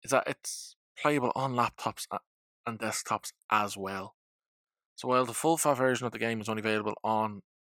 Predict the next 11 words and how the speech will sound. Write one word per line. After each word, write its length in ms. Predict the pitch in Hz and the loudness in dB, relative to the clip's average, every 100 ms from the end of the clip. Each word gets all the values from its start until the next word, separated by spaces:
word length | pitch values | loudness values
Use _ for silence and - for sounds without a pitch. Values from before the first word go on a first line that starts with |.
| _ - | _ -12
a 40 | |
hard, 460 | - 107 113 110 110 - | -8 -4 -2 -2 -4 -6
like 180 | 110 | -6
a, 100 | 117 113 | -8 -6
a 60 | 123 | -8
P 240 | - 127 | -6 -8
C, 280 | 113 110 110 | -4 -2 -2
a 80 | 107 | 0
proper 300 | - 113 107 | 4 4 4
P 240 | - 117 | -2 -4
C, 340 | 117 104 101 | -2 -4 -4